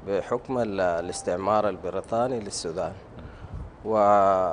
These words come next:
وفي العام ألف وتسعمية تلاتة وأربعين لما انشعرت وزارة المستعمرات البريطانية إنه كثير من الدول في المستعمرات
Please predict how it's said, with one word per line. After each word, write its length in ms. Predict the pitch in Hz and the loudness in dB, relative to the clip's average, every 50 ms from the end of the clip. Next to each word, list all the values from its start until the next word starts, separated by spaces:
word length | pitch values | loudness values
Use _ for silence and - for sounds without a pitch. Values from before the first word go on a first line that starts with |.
| 80 78 - - - - - - - - - - - - | -2 -4 -4 -8 -14 -18 -18 -20 -20 -20 -20 -20 -18 -14
وفي 400 | - 104 92 90 95 95 92 92 | -8 -4 -4 -2 0 0 0 0
العام 500 | 90 95 - - 117 120 120 120 120 120 - - | 0 0 4 4 6 6 6 6 2 0 0 -2
ألف 260 | 113 104 - - - | -2 -2 -2 -8 -6
وتسعمية 440 | - 92 90 95 101 110 110 113 107 | -6 -4 -2 -2 0 2 2 2 2
تلاتة 380 | - - 92 107 101 - 117 | 2 4 2 2 4 2 2
وأربعين 640 | 98 95 87 80 - 90 87 95 101 110 113 117 123 127 - - - - - - - - - - - | 0 0 0 0 2 2 4 4 4 2 0 -2 -4 -8 -10 -12 -12 -12 -14 -16 -14 -14 -14 -14 -10
لما 220 | 90 90 95 95 92 | -8 -6 -6 -4 -4
انشعرت 640 | 95 - - 123 113 110 110 107 113 110 - - | -6 -2 2 4 6 6 6 6 4 2 0 -4
وزارة 520 | 104 95 95 107 107 110 110 104 92 - 92 | -4 -2 2 6 6 6 6 4 2 0 -2
المستعمرات 880 | 90 95 90 - - - 92 80 92 98 98 104 101 101 101 95 - 101 | -2 -2 -6 -6 -2 -2 0 0 0 -2 -2 0 2 2 2 0 -2 -6
البريطانية 1120 | 92 87 85 - 90 90 92 90 - - 87 90 92 95 98 104 107 107 110 110 101 101 | -6 -6 -8 -8 -6 -6 -6 -6 -4 -2 -2 -2 0 -2 -2 0 0 -2 -2 -2 -4 -4
إنه 180 | 110 107 101 | -2 -2 -2
كثير 460 | 98 - 104 - - 143 147 151 143 | -2 -2 -4 -2 0 2 4 4 4
من 160 | 131 123 110 104 | 2 0 -2 -2
الدول 420 | 95 87 - 113 113 120 120 113 | -2 -2 -2 0 2 2 2 0
في 120 | - - | -2 -8
المستعمرات 760 | 101 98 98 90 - - 95 85 87 101 101 110 110 110 113 | -8 -6 -6 -8 -4 -2 -2 -2 0 0 0 2 2 2 0